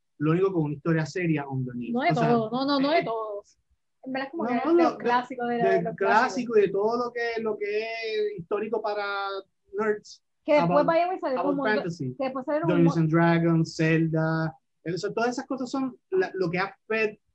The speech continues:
Speaker 1: the comedy within Saving Point, but there is a serious original story underneath. O sea, es, esa, ese mix
Speaker 2: Exacto, o sea,
Speaker 1: es lo que,
Speaker 2: y
Speaker 1: lo
Speaker 2: fue
Speaker 1: que Saving Point quería hacer.
Speaker 2: fue un cómic que Samuel y yo
Speaker 1: Yes.
Speaker 2: sa-, sacamos en el dos mil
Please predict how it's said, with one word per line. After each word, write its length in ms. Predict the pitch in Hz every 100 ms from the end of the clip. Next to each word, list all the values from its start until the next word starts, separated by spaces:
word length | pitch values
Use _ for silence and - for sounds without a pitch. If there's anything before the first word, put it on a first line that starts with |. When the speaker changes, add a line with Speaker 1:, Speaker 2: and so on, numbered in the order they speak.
| -
Speaker 1:
the 120 | 156
comedy 600 | 160 190 180 135 135 135
within 560 | 147 143 135 131 131 135
Saving 420 | - 156 151 175 170
Point, 320 | 190 135 139 - _ _ _
but 320 | 147 202 175 170 _ _ _
there 160 | 156 160
is 160 | 175 170
a 60 |
serious 680 | 151 - 208 214 208 208 208
original 380 | 156 160 165 180
story 440 | 170 - 185 175 175 _ _ -
underneath. 540 | 156 151 135 131 107 - _ _ _ _
O 40 | 147
sea, 120 | 143 139
es, 200 | 156 -
esa, 280 | 180 170 226 226
ese 220 | - 240
mix 220 | 247 214
Speaker 2:
Exacto, 260 | - 240 262
o 40 |
sea, 100 | 247
Speaker 1:
es 60 | 247
lo 200 | 160 170
que, 200 | 165 160 165
Speaker 2:
y 60 |
Speaker 1:
lo 80 | 165 165
Speaker 2:
fue 140 | 160
Speaker 1:
que 80 | 156
Saving 340 | - 170 170
Point 260 | 175 175 170
quería 280 | 151 139 135
hacer. 160 | - _ _ _ _ _ _
Speaker 2:
fue 120 | 247 262
un 120 | 294
cómic 320 | 320 359 359
que 100 | - 233
Samuel 340 | 247 226 214
y 60 | 240
yo 80 | 302
Speaker 1:
Yes. 120 | -
Speaker 2:
sa-, 260 | 285 240 -
sacamos 640 | - 214 214 240 294 254 -
en 140 | 214
el 80 | 208
dos 100 | 208
mil 320 | 214 208 247